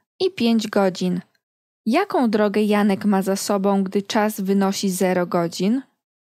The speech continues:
Oczywiście zero kilometrów. Skoro poruszał się ze stałą prędkością pięciu kilometrów na godzinę,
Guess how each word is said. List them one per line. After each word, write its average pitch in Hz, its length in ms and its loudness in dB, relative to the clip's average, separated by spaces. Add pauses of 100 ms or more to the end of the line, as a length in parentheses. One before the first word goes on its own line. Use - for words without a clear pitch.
(320)
Oczywiście 247 880 0
zero 190 360 2
kilometrów. 277 920 0 (920)
Skoro 190 360 0
poruszał 226 540 0
się 214 180 -2
ze 202 100 -2
stałą 247 440 0
prędkością 208 800 -2
pięciu 254 400 -2
kilometrów 208 600 -2
na 202 120 0
godzinę, 185 640 0